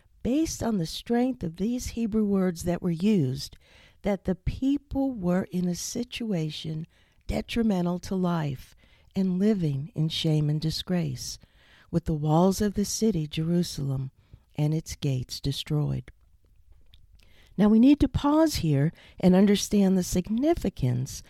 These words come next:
of the walls around Jerusalem. First of all, Jerusalem is God's holy city. And in ancient times, the wall around a city signified the strength of the people living there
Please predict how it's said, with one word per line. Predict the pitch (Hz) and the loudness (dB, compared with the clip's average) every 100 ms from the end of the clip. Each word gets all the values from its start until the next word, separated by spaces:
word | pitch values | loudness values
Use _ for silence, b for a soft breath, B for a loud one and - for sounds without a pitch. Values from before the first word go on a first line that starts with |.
| b - | b 0
of | 170 | 4
the | 180 | 6
walls | 165 156 139 160 190 | 6 6 8 6 6
around | 165 127 135 | 6 6 4
Jerusalem. | 151 180 202 202 135 117 107 110 _ _ b b b b b | 2 0 0 -2 -6 -6 -8 -12 _ _ b b b b b
First | - 294 294 190 | 4 4 4 0
of | 139 | 0
all, | 123 123 b b b | 0 -2 b b b
Jerusalem | 196 202 262 294 156 156 170 - | 2 4 4 4 2 0 0 -2
is | 156 | -4
God's | - 170 170 175 | 2 4 4 2
holy | - 165 147 147 | 0 0 2 0
city. | - 113 - - - _ _ b b b b - | -4 -8 -8 -12 -20 _ _ b b b b 2
And | 170 | 4
in | 165 - 196 | 2 0 2
ancient | 233 311 - 202 143 | 4 2 0 -2 -4
times, | - 127 110 120 165 - b b - | -6 -4 -2 -2 -6 -10 b b -2
the | 165 | 0
wall | 156 165 190 233 | 4 6 8 6
around | 240 185 165 190 | 4 4 4 2
a | 220 | 0
city | - 107 85 110 147 b b | 0 -2 0 -2 -4 b b
signified | - 180 170 180 - 160 147 147 | -2 2 4 2 2 0 0 0
the | 127 | -4
strength | - - - 127 117 165 - - - | -4 -8 -4 -2 0 -2 -6 -6 -2
of | 165 | 0
the | 165 | 0
people | - 208 202 147 131 | 0 0 0 -2 0
living | 131 185 262 190 | 0 2 0 0
there | 98 95 139 | 0 0 -2